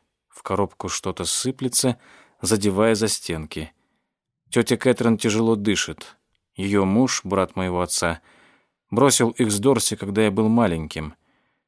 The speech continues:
Интересно, прочтёт ли он об этом или увидит в телевизоре,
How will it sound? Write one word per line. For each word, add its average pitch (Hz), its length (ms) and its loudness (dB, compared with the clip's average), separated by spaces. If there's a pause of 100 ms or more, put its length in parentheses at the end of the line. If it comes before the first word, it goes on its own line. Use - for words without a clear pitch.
(360)
Интересно, 101 720 0
прочтёт - 560 0
ли 101 80 2
он 92 120 2
об 90 160 0
этом 90 360 -2
или 98 220 -2
увидит 98 360 -2
в - 80 -14
телевизоре, 101 680 -2